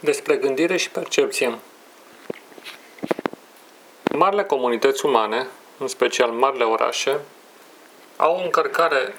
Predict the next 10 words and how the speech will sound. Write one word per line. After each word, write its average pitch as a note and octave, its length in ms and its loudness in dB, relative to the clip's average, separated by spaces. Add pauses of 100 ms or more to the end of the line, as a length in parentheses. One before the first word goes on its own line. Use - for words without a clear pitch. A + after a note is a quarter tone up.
(120)
abstractă - 680 0
de B2+ 200 2
gânduri, A#2 540 -2
concepte C3 760 -2 (680)
și - 260 0
idei A#2+ 440 0 (320)
uriașă E3 640 0
în A2 80 0
detrimentul A#2+ 560 0
percepției, B2+ 720 -2